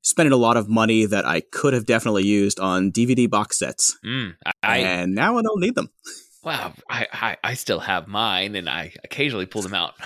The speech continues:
Speaker 2: <laughs> if I need a special feature for a,
Speaker 1: <laughs>
Speaker 2: a research project, need that commentary <laughs>
Speaker 1: Yeah.
Speaker 2: for something I'm
Speaker 1: Yeah, yeah,
Speaker 2: working
Speaker 1: the
Speaker 2: on.
Speaker 1: commentary,
Speaker 2: Yeah,
Speaker 1: that's,
Speaker 2: I,
Speaker 1: that's
Speaker 2: uh,
Speaker 1: still good.
Speaker 2: <clears throat> Yeah.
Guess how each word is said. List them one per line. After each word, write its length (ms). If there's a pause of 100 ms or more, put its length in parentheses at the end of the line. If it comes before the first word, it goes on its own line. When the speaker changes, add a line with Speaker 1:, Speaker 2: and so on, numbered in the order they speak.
Speaker 2:
<laughs> 180
if 560
I 60
need 180
a 80
special 340
feature 260
for 220
a, 180 (140)
Speaker 1:
<laughs> 120
Speaker 2:
a 60
research 420
project, 460 (240)
need 160
that 160
commentary 560 (240)
<laughs> 280
Speaker 1:
Yeah. 180 (180)
Speaker 2:
for 220
something 300
I'm 60
Speaker 1:
Yeah, 120
yeah, 100
Speaker 2:
working 80
Speaker 1:
the 60
Speaker 2:
on. 20 (160)
Speaker 1:
commentary, 320
Speaker 2:
Yeah, 140
Speaker 1:
that's, 240
Speaker 2:
I, 20
Speaker 1:
that's 160
Speaker 2:
uh, 60
Speaker 1:
still 180
good. 280
Speaker 2:
<clears throat> 40 (1200)
Yeah. 180